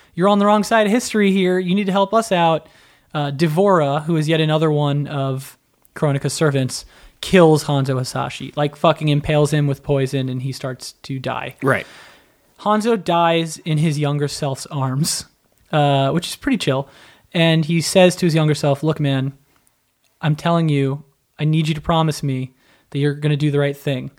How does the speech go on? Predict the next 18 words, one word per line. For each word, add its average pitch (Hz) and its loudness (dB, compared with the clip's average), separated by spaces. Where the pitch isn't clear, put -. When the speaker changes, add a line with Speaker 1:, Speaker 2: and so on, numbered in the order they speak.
Speaker 2:
Right. 127 -8
Speaker 1:
I'm 196 4
on 160 2
the 151 2
right 139 0
side 143 -2
of 135 0
history. 135 -4
We've 170 2
been 185 4
misled 180 2
by 156 2
evil 156 0
people 151 -4
throughout 143 -2
our 139 0
entire 165 2
lives, 143 2